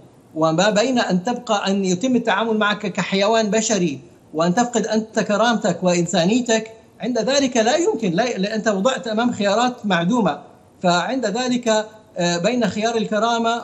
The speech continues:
و-، وبين خيار أن تعيش ك-، كال-، كالحيوانات، فعند ذلك لا تملك إلا أن تعيش كريما. والمشروع الصهيوني هو آخر استعمار تقليدي في الكرة الأرضية،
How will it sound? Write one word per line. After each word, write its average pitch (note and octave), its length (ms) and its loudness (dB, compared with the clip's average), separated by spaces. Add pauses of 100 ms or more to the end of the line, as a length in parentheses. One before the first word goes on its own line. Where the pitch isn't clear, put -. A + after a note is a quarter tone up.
و-، E3+ 1080 0
وبين G#3 300 -2
خيار A3 400 -2
أن F3+ 400 0
تعيش G#3 360 -2
ك-، F3 640 -2
كال-، F3 200 -2
كالحيوانات، G3 580 -2
فعند B3 220 2
ذلك C4 400 0 (240)
لا A#3 120 0
تملك C#4 340 0
إلا G#3+ 200 0
أن G3 100 -4
تعيش A3+ 360 2 (400)
كريما. G3+ 400 0 (280)
والمشروع G3+ 680 0
الصهيوني A#3 460 0
هو G3+ 140 0
آخر C4+ 460 0
استعمار A#3 800 0 (420)
تقليدي A#3 480 0
في A#3+ 100 -4
الكرة A3 260 0
الأرضية، F3+ 600 0